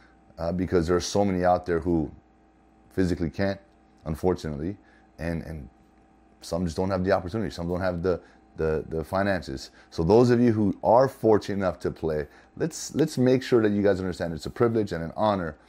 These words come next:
and let's respect the game of football. Let's respect each other, teammates and, and opponents.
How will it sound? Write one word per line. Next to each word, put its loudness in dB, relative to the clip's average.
and -2
let's -2
respect 2
the -2
game 0
of -4
football. 2
Let's 0
respect 0
each 0
other, 4
teammates 2
and, -2
and -4
opponents. 0